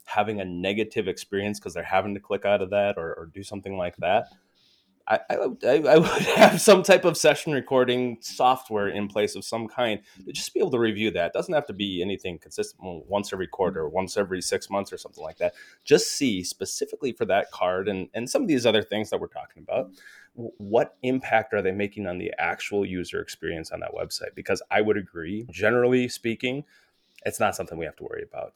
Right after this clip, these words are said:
Even if you were, e-, eh, truly, I think, even if you were doing two, three million a year in bookings and had fifty percent of those coming internationally,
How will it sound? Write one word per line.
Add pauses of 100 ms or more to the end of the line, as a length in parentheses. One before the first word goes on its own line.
Even
if
you
were,
e-,
eh, (420)
truly,
I
think,
even
if
you
were
doing (160)
two,
three
million
a
year
in
bookings (140)
and
had
fifty
percent
of
those
coming
internationally,